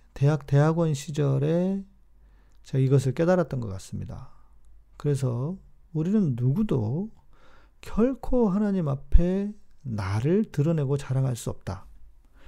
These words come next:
그런 생각을 저는 어렸을 때부터, 신학 공부를 하면서부터 가졌던 것 같아요. 그러다가 제가 죄가 뭐냐, 이거를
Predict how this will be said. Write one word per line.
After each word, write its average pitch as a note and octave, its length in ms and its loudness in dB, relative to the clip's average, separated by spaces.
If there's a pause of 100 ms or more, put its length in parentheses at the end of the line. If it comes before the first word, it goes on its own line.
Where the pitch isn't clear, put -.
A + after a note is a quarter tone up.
(420)
그런 F#3 260 4
생각을 F#3 800 2 (320)
저는 E3 220 0
어렸을 E3+ 400 4
때부터, A#2+ 300 0
신학 F3+ 280 -2
공부를 C#3 280 2
하면서부터 D3 560 -2
가졌던 - 460 -2
것 B2+ 80 -4
같아요. F#2+ 460 -14 (420)
그러다가 C3 840 0 (640)
제가 C3 440 -2 (640)
죄가 C#3+ 300 6
뭐냐, F#2+ 720 -6 (1080)
이거를 D#3 400 4